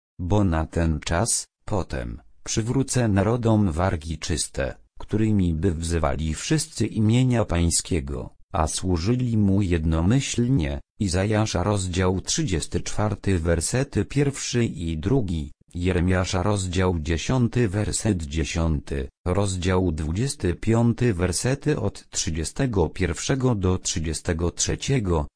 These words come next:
Sofoniasza rozdział trzeci, wersety ósmy i dziewiąty, Ewangelia Łukasza rozdział dwudziesty pierwszy, werset dwudziesty piąty. Dowiedliśmy już,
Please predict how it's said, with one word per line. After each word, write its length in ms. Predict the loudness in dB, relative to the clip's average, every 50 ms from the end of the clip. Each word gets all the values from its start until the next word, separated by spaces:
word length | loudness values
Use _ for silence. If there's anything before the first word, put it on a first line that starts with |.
| _ -10
Sofoniasza 880 | -8 -6 -6 -4 -2 0 0 2 2 2 0 0 -2 -2 -2 0 0 2
rozdział 580 | 2 0 0 -2 -2 0 0 2 2 2 0
trzeci, 560 | -2 -2 -2 0 0 -2 -2 -4 -2 -2 -2 2
wersety 640 | 2 2 2 2 0 0 -2 -2 0 0 -2 -2
ósmy 540 | 0 0 0 2 2 2 2 4 2 2 2
i 240 | 0 -2 -4 -4 -2
dziewiąty, 760 | 0 0 0 0 0 0 2 0 0 0 -2 -6 -8 -8 -10 -14 _ _ -4
Ewangelia 840 | -2 0 2 2 2 0 0 -2 -4 -4 -2 -2 -2 0 2 2 2
Łukasza 680 | 2 0 -2 -2 -2 -2 -2 -2 -2 -2 0 0 2 2
rozdział 600 | 2 0 0 -2 -2 0 2 2 2 2 2 0
dwudziesty 600 | -2 -2 -2 -2 -2 -2 -2 -4 -2 -2 -2 -2
pierwszy, 520 | 0 0 0 0 0 0 -4 -2 -2 -2
werset 640 | 0 0 0 0 0 0 0 0 0 0 0 -4 -6
dwudziesty 560 | -6 -4 -4 -2 -2 -2 -2 -2 -2 -4 -4
piąty. 640 | -2 -2 0 0 0 0 -2 -2 -4 -4 -4 -4 -6 -10 _ _ _ _ _ _ -6
Dowiedliśmy 920 | 0 2 2 2 4 2 2 2 2 0 -2 -2 -2 -2 -2 0 0 0
już, 480 | 2 2 2 2 0 0 -4 -6 -6